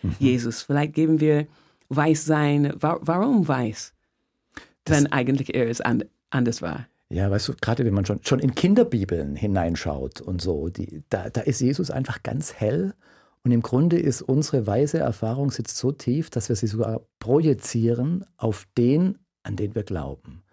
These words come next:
Speaker 1: Und da kann das einfach eine heilsame Irritation sein, festzustellen, „Hey,
Speaker 2: Absolut.
Speaker 1: so ist es gar nicht.“
Speaker 2: Ja, es gibt mittlerweile Kinderbibel,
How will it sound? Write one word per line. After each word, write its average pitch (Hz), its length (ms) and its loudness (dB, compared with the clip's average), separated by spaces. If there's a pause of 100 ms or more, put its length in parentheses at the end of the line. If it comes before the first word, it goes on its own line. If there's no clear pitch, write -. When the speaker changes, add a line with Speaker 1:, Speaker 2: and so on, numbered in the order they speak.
(1040)
Speaker 1:
Und 95 160 0
da 90 140 -2
kann 127 180 -2
das 151 140 -2
einfach 107 260 -2
eine 95 180 -2
heilsame 135 480 0
Irritation 110 760 -6
sein, 120 360 -6
festzustellen, - 680 -10
„Hey, 127 280 -6 (200)
Speaker 2:
Absolut. 151 420 -4 (280)
Speaker 1:
so - 140 -12
ist - 160 -10
es - 100 -6
gar - 240 -12
nicht.“ 90 220 -14
Speaker 2:
Ja, 139 220 2 (320)
es 202 160 0
gibt 277 260 0 (200)
mittlerweile 170 600 4
Kinderbibel, 160 1120 0